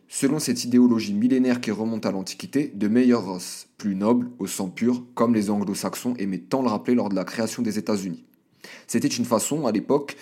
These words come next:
de justifier les invasions. Les hommes qui suivaient l'idéologie raciste partaient à la conquête de terres lointaines avec l'idée d'y apporter la civilisation. C'était une excuse, bien évidemment. Avec leurs chercheurs et autres scientifiques,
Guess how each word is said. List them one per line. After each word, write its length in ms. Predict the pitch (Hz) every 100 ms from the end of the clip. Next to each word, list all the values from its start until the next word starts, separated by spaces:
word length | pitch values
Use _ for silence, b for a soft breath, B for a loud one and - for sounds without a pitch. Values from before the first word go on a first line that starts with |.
| B
de 120 | - 110
justifier 420 | 120 120 120 147
les 160 | 117
invasions. 440 | 123 120 110 92 85 B B B
Les 240 | 98 98 98
hommes 180 | 135
qui 120 | 139 104
suivaient 340 | - 123 127
l'idéologie 540 | 120 107 107 104 98
raciste 500 | 92 104 120 127 143
partaient 300 | - 101 -
à 40 | 127
la 120 | 147
conquête 480 | - 123 123 143 104
de 80 | 95
terres 240 | - 95
lointaines 560 | 98 123 123 120 139 135 B B
avec 320 | 98 95 -
l'idée 300 | 113 131 135
d'y 140 | 113 107
apporter 360 | 92 104 131
la 100 | 107
civilisation. 800 | 98 120 120 123 110 104 - 90 - _
C'était 260 | - 101 95
une 60 | 98
excuse, 320 | 120 123 98
bien 160 | 98
évidemment. 380 | 92 95 90 - - _ _ b b -
Avec 260 | 113 175
leurs 180 | 123 110
chercheurs 480 | - 147 - 156 117
et 80 | -
autres 240 | 143 - 110
scientifiques, 680 | - 110 101 - 175 -